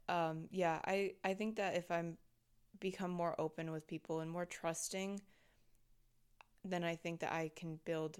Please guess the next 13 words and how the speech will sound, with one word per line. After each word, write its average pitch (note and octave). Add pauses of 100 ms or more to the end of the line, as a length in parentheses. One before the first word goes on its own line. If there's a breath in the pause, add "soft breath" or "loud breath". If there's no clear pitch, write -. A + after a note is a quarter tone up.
(140)
better D#3+
relationships, D#3
and D#3
also D#3 (200)
people E3
would D#3
perceive E3
me D#3+ (680 soft breath)
as D#3 (1200)
a F#3
better E3
<laughs> -
person. A3